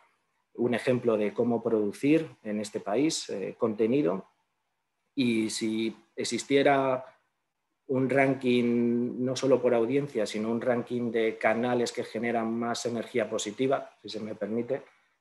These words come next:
posiblemente Canal Cocina sería líder. Eh, les invito no solo a que vean los canales, les invito en el caso particular de Canal Cocina que se den una vuelta por sus redes sociales,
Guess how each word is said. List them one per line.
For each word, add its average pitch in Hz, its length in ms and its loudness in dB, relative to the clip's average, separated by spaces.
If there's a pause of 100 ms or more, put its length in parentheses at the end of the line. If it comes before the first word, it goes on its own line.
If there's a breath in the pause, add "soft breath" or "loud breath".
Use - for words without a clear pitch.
(140)
posiblemente 123 540 4
Canal 117 240 0
Cocina 117 380 -2
sería 104 280 -2
líder. 101 460 -2
Eh, 104 260 -10 (180)
les 107 200 -6
invito 127 380 2
no 127 100 2
solo 123 220 2
a 117 80 0
que 123 100 4
vean 120 240 2
los 117 160 -2
canales, 135 480 0
les 107 160 -6
invito 107 320 -4
en 113 80 -2
el 113 80 -6
caso 110 260 -6
particular 110 520 -2
de 104 100 -2
Canal 104 260 -4
Cocina 120 440 -4
que 107 80 -16
se 107 120 -4
den 110 120 0
una 110 160 0
vuelta 107 360 -2
por 104 220 -2
sus 95 640 -8
redes 123 240 6
sociales, 127 640 2